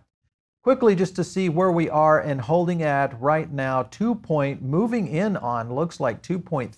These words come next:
three trillion dollars in the d-, market. R-, about, man, that's am-, I haven't seen the two point three in so long, about to stutter this way through.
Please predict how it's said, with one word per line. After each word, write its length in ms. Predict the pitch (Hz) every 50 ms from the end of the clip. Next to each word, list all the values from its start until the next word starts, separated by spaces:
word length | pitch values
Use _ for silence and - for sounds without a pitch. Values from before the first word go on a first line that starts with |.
| _
three 360 | - 135 143 160 160 147 123
trillion 680 | 104 - - - 170 180 190 196 185 165 147 131 127 117
dollars 640 | 123 131 143 151 147 143 131 120 117 117 107 - - _ _ _ _ _ _ _ _ _ _ _ _
in 260 | - 165 175 175 170
the 760 | 170 175 - - 147 135 135 147 147 147 147 147 147 147 147 - - _ _ _ _ _ _ _ _ _ 117
d-, 100 | 113 - - - 113
market. 580 | - 127 127 127 135 147 151 147 - 123 101 101 120
R-, 220 | 120 110 120 131 -
about, 300 | 113 110 131 135 - -
man, 260 | 110 127 151 135 113
that's 220 | 117 131 127 127 139
am-, 160 | 135 135 139
I 160 | - 123 127
haven't 180 | 143 165 170 151
seen 220 | - - 175 170
the 80 | 156 135
two 180 | - - 175
point 280 | 147 - 165 156 120 -
three 180 | - 160 160
in 80 | 147 123
so 220 | 104 - 156 151
long, 240 | 147 151 156 160 127
about 280 | 117 123 135 135 - -
to 120 | - 107 -
stutter 500 | - - - - - 175 165 160 156 147
this 220 | 139 147 - -
way 160 | 139 156 139
through. 440 | 135 135 - 147 160 160 135 110 -